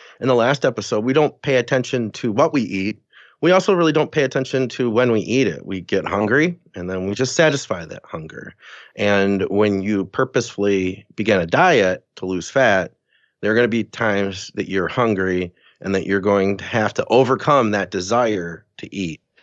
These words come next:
You know, you're gonna have to overcome that desire to fill that instant gratification, because what are, what are we trying to do here? You gotta keep your, your mind on the prize. Think about what your goals are. Think about what your long-term goals are.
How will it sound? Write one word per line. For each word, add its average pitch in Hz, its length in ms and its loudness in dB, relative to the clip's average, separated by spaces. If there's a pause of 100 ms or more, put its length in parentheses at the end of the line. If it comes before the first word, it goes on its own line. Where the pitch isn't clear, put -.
(300)
You - 80 -12
know, 95 260 -6
you're 95 240 -6
gonna 139 160 4
have 143 100 2
to - 80 2
overcome 139 380 4
that 120 120 2
desire 113 460 2
to 104 160 -4
fill 110 300 0
that 98 180 0
instant 101 340 -4
gratification, 95 800 -2
because 110 260 -2
what 135 140 6
are, 143 180 4 (300)
what 160 120 6
are 185 60 8
we 180 160 4
trying 143 340 4
to 120 80 2
do 123 240 2
here? - 480 -10
You 110 100 -6
gotta 151 220 2
keep 139 320 0
your, 110 340 2
your 101 200 -2
mind 120 580 0
on 110 160 0
the 95 60 -4
prize. 120 680 0 (500)
Think 139 120 2
about 139 220 2
what 131 140 -2
your 123 120 -2
goals 117 440 2
are. - 100 -4
Think 139 160 -2
about 143 160 0
what 120 80 -2
your 120 140 0
long-term 120 580 2
goals 76 260 -10
are. 78 220 -10